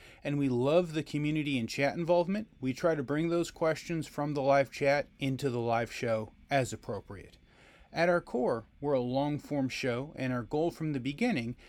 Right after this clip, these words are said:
has been to parallel the amazing conversations we find ourselves in at the bar after work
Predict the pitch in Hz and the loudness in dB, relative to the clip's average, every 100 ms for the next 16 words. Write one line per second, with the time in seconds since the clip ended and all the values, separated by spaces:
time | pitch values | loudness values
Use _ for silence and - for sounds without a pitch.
0 | - 143 117 151 139 120 - 165 175 170 | -8 -6 -2 0 0 -2 -4 -2 2 2
1 | 151 127 117 123 151 160 156 151 143 123 | 2 0 0 0 0 -2 -4 -2 -2 -2
2 | 120 143 139 - 110 113 117 107 127 127 | -4 -4 -6 -4 -6 -4 -6 -4 -2 -2
3 | 123 113 - 117 104 113 113 113 117 - | -2 -2 -4 -6 -6 -6 -6 -6 -10 -12
4 | 101 - 110 110 101 - 131 160 254 - | -10 -2 0 0 -4 -6 -4 -2 -2 -6